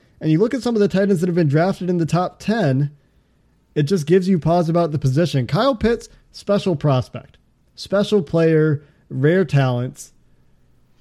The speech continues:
but enough to make me pause is simply the position he plays. I'm not saying that means I wouldn't draft him in, at number five or even in the top ten,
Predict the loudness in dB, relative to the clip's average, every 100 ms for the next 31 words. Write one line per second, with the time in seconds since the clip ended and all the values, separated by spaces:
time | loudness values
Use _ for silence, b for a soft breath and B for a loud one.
0 | _ -2 0 0 2 2 2 0 0 2
1 | 2 2 0 2 0 0 0 -2 -4 -2
2 | -2 0 2 2 0 0 0 0 -2 0
3 | 0 0 0 0 -4 b b b -2 -2
4 | 0 -4 -2 -4 -4 -2 -2 -2 -2 0
5 | 2 0 0 2 2 2 0 0 -2 -2
6 | 0 0 -2 -2 -4 -6 -12 _ _ -2
7 | -2 -2 -4 -2 0 2 2 0 2 2
8 | 4 4 2 2 2 2 2 2 0 -2
9 | -2 0 -2